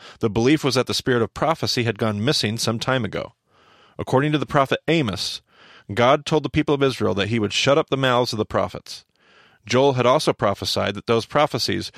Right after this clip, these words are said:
would one day return when the restoration of all things was finally upon us. Most Jews saw their current situation as being void of the spirit of prophecy. John is insinuating that a new day of restoration,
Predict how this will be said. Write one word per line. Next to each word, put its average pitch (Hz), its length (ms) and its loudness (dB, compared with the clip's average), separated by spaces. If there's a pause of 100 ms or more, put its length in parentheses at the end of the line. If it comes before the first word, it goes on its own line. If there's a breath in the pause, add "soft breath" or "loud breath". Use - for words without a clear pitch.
(200 loud breath)
would 110 160 0
one 127 240 0
day 156 140 4
return 117 640 0 (240 loud breath)
when 107 140 0
the 98 80 0
restoration 123 640 0
of - 80 -6
all 107 280 2
things 98 380 -6
was - 100 -8
finally 90 380 -6
upon - 340 -10
us. - 240 -16 (760 soft breath)
Most 117 360 0
Jews 120 280 2
saw 113 280 2
their 101 120 -2
current 127 360 -2
situation 104 680 -4 (240 loud breath)
as 104 160 -2
being 107 280 -2
void 113 400 2
of 98 60 -2
the 101 100 -2
spirit 107 320 0
of 98 100 -6
prophecy. - 560 -4 (300 loud breath)
John 120 440 2
is 101 120 -2
insinuating 104 720 -2
that 98 120 -4
a 101 60 -6
new 120 280 2
day 147 180 4
of 127 120 2
restoration, 117 760 0